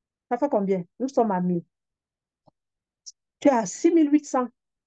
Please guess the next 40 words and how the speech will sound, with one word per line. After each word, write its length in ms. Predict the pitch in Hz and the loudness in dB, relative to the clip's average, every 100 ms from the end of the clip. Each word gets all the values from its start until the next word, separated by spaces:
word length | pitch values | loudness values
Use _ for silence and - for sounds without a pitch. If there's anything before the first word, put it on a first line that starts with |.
| - | -2
Tu 80 | 311 | -2
as 80 | |
six 180 | 262 311 | 0 2
mille 200 | 302 285 | 4 2
huit 120 | 269 277 | -4 -6
cents 300 | 262 247 294 | -4 -4 -4
S 220 | 247 247 | -6 -4
V 200 | 233 254 - _ _ _ _ _ _ _ _ _ _ | -2 -2 -4 _ _ _ _ _ _ _ _ _ _
dans 200 | 226 285 | -2 0
ton 200 | 294 220 | 2 0
C 200 | 214 294 | 0 -6
P 160 | 294 269 | -4 -4
G 140 | 214 | -4
S, 220 | 233 220 - _ _ | -2 -4 -6 _ _
dans 200 | 196 262 294 | -6 -4 -4
ton 220 | 214 220 | -4 -4
arbre 480 | 254 233 247 269 262 180 | -4 -4 -2 -2 -4 -8
de 100 | 196 | -8
bonus 400 | 185 202 240 - | -6 -6 -8 -8
tous 140 | 254 | -4
les 140 | 214 | -2
mois. 320 | 185 208 220 285 _ _ _ _ _ _ - | -2 -4 -4 -8 _ _ _ _ _ _ -2
Et 80 | 196 | 0
je 80 | 208 | 2
t'assure, 480 | 214 196 - 285 | 0 -2 -2 -2
c'est 180 | 294 220 | -2 -6
comme 160 | - 262 | -6 -8
si 160 | 269 | -8
tu 120 | 247 254 | -12 -6
fabriquais 500 | 214 185 196 240 233 | -4 -4 -4 -4 -2
presque, 420 | 226 233 - 240 | -2 -4 -2 2
euh, 540 | 220 180 170 165 165 170 _ _ _ _ _ _ _ _ _ | 4 2 0 -2 -4 -8 _ _ _ _ _ _ _ _ _
tu 80 | 269 | -2
fabriquais 440 | 262 214 180 262 254 | 0 0 0 0 0
presque 320 | 247 247 247 | 0 0 0
un 200 | 240 233 | -2 -2
manager 440 | 190 185 180 220 | -4 -6 -2 -4
tous 140 | 220 214 | -2 -4
les 140 | 175 | -4
mois 280 | 185 226 | -2 -4